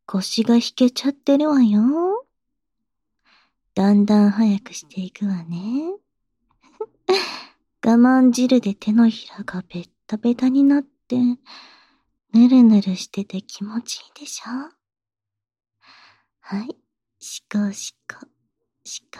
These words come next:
シコ。気持ちいい？<laughs> こんなにいっ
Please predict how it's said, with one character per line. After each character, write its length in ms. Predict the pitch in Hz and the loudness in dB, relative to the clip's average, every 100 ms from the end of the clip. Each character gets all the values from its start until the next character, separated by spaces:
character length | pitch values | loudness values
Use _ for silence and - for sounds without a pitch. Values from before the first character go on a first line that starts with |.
| - | -20
シ 200 | - - | -20 -20
コ。 200 | - - - _ _ _ _ _ _ _ _ _ _ - | -20 -20 -20 _ _ _ _ _ _ _ _ _ _ -4
気 100 | 247 | 4
持 180 | 240 262 | 4 4
ち 200 | - 262 | 0 2
い 420 | 269 262 214 226 | 4 4 2 -2
い？ 60 | 349 | -6
<laughs> 60 | 466 _ _ - 277 - 294 415 - _ _ _ - - - _ _ _ _ | -12 _ _ -6 -6 -6 -16 -16 -20 _ _ _ -20 -20 -20 _ _ _ _
こ 240 | - 214 214 | 0 4 6
ん 120 | 208 | 6
な 160 | 208 202 | 4 4
に 240 | 214 | 4
い 20 | |
っ 40 | 208 | 2